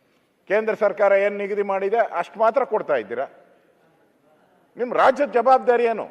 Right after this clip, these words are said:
ಬಡವರ ಪರ ಉತ್ತರ ಕರ್ನಾಟಕ, ಉತ್ತರ ಕರ್ನಾಟಕ ನಾವು ಅವ್ರ ಪರವಾಗಿದ್ದೀರಿ, ಅವ್ರಿಗೋಸ್ಕರ ಜೀವನೇ ತ್ಯಾಗ ಮಾಡ್ಬಿಡ್ತೀನಿ ಅಂತ ಹೇಳ್ತೀರಲ್ಲ, ಇಲ್ಲಿ ಸ್ವಲ್ಪ ತ್ಯಾಗ ಮಾಡಿ, ಕೊಡಿ ಪರಿಹಾರವನ್ನ, ಅವ್ರಿಗೋಸ್ಕರ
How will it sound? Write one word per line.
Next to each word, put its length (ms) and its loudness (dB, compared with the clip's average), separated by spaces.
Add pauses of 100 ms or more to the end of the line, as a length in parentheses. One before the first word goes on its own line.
(160)
ಬಡವರ 280 4
ಪರ 180 0
ಉತ್ತರ 280 2
ಕರ್ನಾಟಕ, 480 0
ಉತ್ತರ 320 0
ಕರ್ನಾಟಕ 500 -2 (480)
ನಾವು 200 4
ಅವ್ರ 140 8
ಪರವಾಗಿದ್ದೀರಿ, 760 4 (1000)
ಅವ್ರಿಗೋಸ್ಕರ 500 4
ಜೀವನೇ 440 2 (420)
ತ್ಯಾಗ 320 4
ಮಾಡ್ಬಿಡ್ತೀನಿ 540 0
ಅಂತ 180 -6
ಹೇಳ್ತೀರಲ್ಲ, 520 2
ಇಲ್ಲಿ 180 4
ಸ್ವಲ್ಪ 220 2
ತ್ಯಾಗ 360 2
ಮಾಡಿ, 240 0 (1200)
ಕೊಡಿ 220 4
ಪರಿಹಾರವನ್ನ, 600 4 (480)
ಅವ್ರಿಗೋಸ್ಕರ 460 2